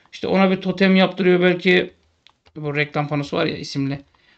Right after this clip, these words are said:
İşte ondan yaptırıyor, başka bir şey yaptırıyor, onu yapıyor, bunu yapıyor derken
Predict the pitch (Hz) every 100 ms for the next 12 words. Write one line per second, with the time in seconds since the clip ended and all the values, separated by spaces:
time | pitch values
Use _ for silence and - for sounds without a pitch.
0 | _ - 147 220 220 214 202 208 202 196
1 | 208 - 190 - 196 196 214 202 226 196
2 | 202 196 226 220 202 196 220 - 233